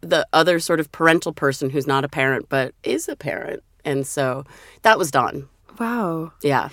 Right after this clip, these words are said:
Speaker 2: So when you're, um, thirteen and you start getting to know him a bit more, what was the kind of, like, did you, so you got closer? Is that what you sort of felt happened,
Speaker 1: Um,
Speaker 2: or?
Speaker 1: a little bit, but it was still, it was still, those were the s-, those were the smaller moments in the larger moments of,
Speaker 2: Right,
Speaker 1: like,
Speaker 2: yeah.
Speaker 1: s-,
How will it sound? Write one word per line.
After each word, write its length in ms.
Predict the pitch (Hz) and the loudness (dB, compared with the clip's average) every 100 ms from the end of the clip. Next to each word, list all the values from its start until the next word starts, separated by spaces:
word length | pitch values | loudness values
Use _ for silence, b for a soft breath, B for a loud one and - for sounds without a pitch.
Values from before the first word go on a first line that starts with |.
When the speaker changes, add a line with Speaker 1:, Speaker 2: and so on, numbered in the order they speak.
| B B B | B B B
Speaker 2:
So 380 | - 302 302 262 | 2 6 6 2
when 220 | - 311 | 4 6
you're, 260 | 302 311 294 - | 6 4 2 0
um, 460 | 269 254 254 233 - - _ _ _ _ _ _ _ | 0 2 2 -2 -6 -14 _ _ _ _ _ _ _
thirteen 460 | 254 226 - 277 254 | 0 0 4 6 6
and 120 | 214 | 6
you 80 | 202 | 2
start 180 | 202 170 | -2 -4
getting 100 | 175 | -6
to 120 | - | -4
know 160 | 226 254 | 0 2
him 200 | 220 170 | 2 -2
a 40 | |
bit 160 | 165 - | -4 -6
more, 360 | - - 185 B B B | -8 -6 -8 B B B
what 300 | 233 277 233 | 2 2 4
was 100 | 254 | 0
the 80 | 262 | 0
kind 300 | 254 240 220 | 0 2 4
of, 60 | |
like, 140 | 214 175 | 2 2
did 100 | 226 | 0
you, 60 | |
so 140 | 196 208 | 0 -2
you 60 | |
got 200 | 208 196 | 0 0
closer? 520 | - - 202 233 277 339 | 0 0 0 0 -4 -4
Is 120 | 392 294 | -4 -4
that 140 | 226 | -6
what 140 | - | -6
you 80 | 220 | -6
sort 180 | 202 - | -6 -8
of 40 | 196 | -8
felt 180 | 208 | -6
happened, 240 | 196 202 415 | -6 4 6
Speaker 1:
Um, 140 | 480 494 | 6 4
Speaker 2:
or? 60 | - | 2
Speaker 1:
a 120 | 339 | 4
little 340 | 349 370 415 415 | 6 6 6 6
bit, 320 | 214 180 170 | 8 6 6
but 140 | 208 | 2
it 220 | - 254 | 4 0
was 140 | 247 277 | 2 2
still, 600 | - - 330 349 330 269 | 2 2 2 4 4 4
it 160 | 226 208 | 4 4
was 120 | 240 | 2
still, 440 | - 269 254 226 - | 0 4 6 4 2
those 300 | 208 214 233 | 6 6 6
were 160 | 233 214 | 0 2
the 80 | |
s-, 160 | 185 - | 0 -2
those 380 | - 165 190 202 | -4 6 8 8
were 100 | 202 | 4
the 120 | 185 | 2
smaller 440 | 160 - 170 165 165 | 0 2 2 4 4
moments 440 | 156 147 143 135 | 6 6 4 2
in 100 | 139 | 0
the 80 | 135 | 0
larger 320 | 131 131 131 | 0 -2 -2
moments 400 | 139 139 135 131 | -2 0 -2 -2
of, 80 | - | -2
Speaker 2:
Right, 220 | 180 165 | -2 -4
Speaker 1:
like, 80 | 180 | -6
Speaker 2:
yeah. 220 | 180 170 | -6 -8
Speaker 1:
s-, 200 | 165 - | -8 -10